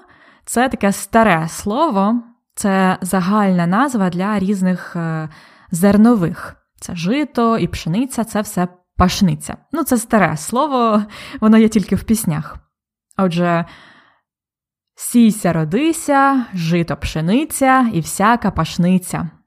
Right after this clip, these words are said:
Жито і пшениця дуже важливі в Україні. А інші дуже відомі символи України — це верба і калина. Ми кажемо:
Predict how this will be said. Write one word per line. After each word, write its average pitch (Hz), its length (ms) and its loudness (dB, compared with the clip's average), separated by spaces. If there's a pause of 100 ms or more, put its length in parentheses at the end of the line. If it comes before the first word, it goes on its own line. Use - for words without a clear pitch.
(460)
Жито 180 440 -2
і 156 80 -4
пшениця 254 580 0
дуже 196 680 2
важливі 180 440 2
в 160 60 -2
Україні. 170 640 0 (460)
А 170 220 2
інші 277 640 -2 (400)
дуже 226 400 4
відомі 202 640 4
символи 185 500 2
України — 175 680 0
це 202 600 -2 (460)
верба 185 720 2 (200)
і 208 120 2
калина. 180 640 0 (500)
Ми 196 100 0
кажемо: 175 480 0